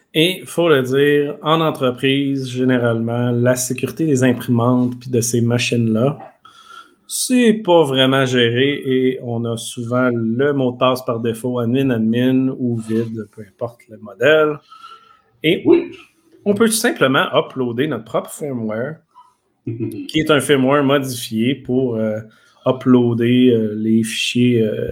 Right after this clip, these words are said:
Speaker 1: imprimés ou ce qu'on veut sur Internet. Assez facile à faire, euh, si vous y mettez le temps. Je pense qu'on avait eu une présentation là-dessus au Québec Sec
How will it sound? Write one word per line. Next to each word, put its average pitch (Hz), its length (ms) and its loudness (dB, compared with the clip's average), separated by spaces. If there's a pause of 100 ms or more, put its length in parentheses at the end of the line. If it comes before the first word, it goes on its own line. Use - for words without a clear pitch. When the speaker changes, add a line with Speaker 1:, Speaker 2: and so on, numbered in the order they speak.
(140)
Speaker 1:
imprimés 120 540 0
ou 139 100 0
ce 131 80 -6
qu'on 113 220 2
veut 113 160 2
sur 123 180 -4
Internet. 110 400 -2 (680)
Assez 151 240 0
facile 135 360 0
à 117 80 2
faire, 123 420 0
euh, 107 140 -6
si - 260 -14
vous 117 220 -6
y 110 100 0
mettez 113 240 0
le 120 80 2
temps. 147 140 -2
Je - 80 -12
pense 156 160 -2
qu'on 123 100 -2
avait 117 160 0
eu 135 60 4
une 131 100 2
présentation 120 600 -2
là-dessus 113 200 -2
au 131 80 0
Québec 104 320 -6
Sec 120 160 -6